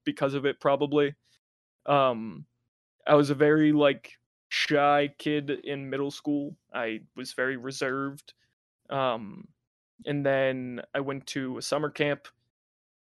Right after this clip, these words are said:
over the course of eighth grade to, like, freshman year. They taught me improv. Apparently, I was good at it.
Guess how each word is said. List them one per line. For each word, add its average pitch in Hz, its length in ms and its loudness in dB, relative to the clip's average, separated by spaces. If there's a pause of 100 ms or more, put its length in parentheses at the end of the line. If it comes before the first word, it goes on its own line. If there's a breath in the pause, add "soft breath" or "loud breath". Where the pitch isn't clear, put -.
(160)
over 139 160 -4
the 139 80 -4
course 139 380 -4
of 127 280 -6
eighth 143 220 -4
grade 139 320 -6
to, - 80 -14
like, - 180 -10
freshman 135 380 -6
year. 165 400 2 (580)
They 143 80 -2
taught 131 260 -2
me 135 100 -6
improv. 170 680 2 (220)
Apparently, 139 480 -4
I 127 60 2
was 131 140 -6
good 170 220 0
at 160 180 6
it. 151 240 0